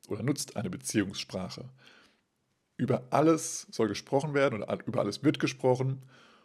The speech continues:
und es wird gemeinschaftlich entschieden. Animus sucht Lösungen, Anima sucht Verständnis.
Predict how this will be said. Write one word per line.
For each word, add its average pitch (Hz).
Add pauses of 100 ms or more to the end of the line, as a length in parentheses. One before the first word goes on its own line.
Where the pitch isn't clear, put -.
(1300)
und 113
es -
wird 127
gemeinschaftlich 117
entschieden. 127 (2500)
Animus 113 (1500)
sucht -
Lösungen, 131 (1040)
Anima 110 (560)
sucht 131
Verständnis. -